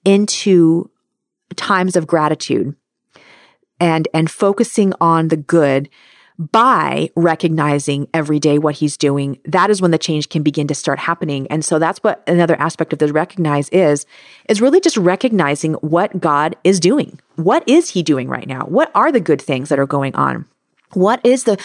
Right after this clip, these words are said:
what are the ways that he is being real? And I, I often, when I'm encouraging women to learn about how to recognize, I say, "All right, just write down as part of this process, write down three to five things that you can think of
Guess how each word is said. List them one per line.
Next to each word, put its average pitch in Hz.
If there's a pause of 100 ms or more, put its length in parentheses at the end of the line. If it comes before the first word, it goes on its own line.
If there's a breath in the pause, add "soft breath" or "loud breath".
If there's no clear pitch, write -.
(140 loud breath)
what 190
are 247
the 247
ways 156
that -
he 226
is 196
being 170
real? 160
And 175 (840 loud breath)
I, 214 (280)
I 214
often, 254
when 196
I'm 180
encouraging 180 (160)
women 180
to 165
learn 175
about 185
how -
to 165
recognize, 160
I 175
say, 165
"All 196
right, 175
just -
write 185
down 151
as 180
part 202
of 226
this 202
process, 175
write 220
down 156 (420 soft breath)
three 294
to 302
five 190
things 147
that 170
you 196
can 294
think 180
of 143